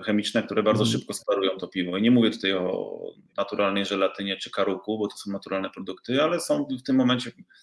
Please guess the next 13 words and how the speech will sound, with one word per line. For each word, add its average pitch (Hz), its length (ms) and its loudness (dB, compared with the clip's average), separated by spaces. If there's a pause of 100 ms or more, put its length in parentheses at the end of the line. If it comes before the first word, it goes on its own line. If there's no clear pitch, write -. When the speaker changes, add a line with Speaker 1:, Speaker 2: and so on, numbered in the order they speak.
(240)
Speaker 1:
produkty, 117 360 2
które - 200 0
bardzo 107 240 4
szybko, - 640 -6
y, 90 160 -6
usprawniają 90 520 -4
ten 90 140 -8
proces. - 320 -12
Albo 127 200 6
na 120 80 6
procesie 113 340 0
zacierania 104 500 4
piwa, 110 500 -2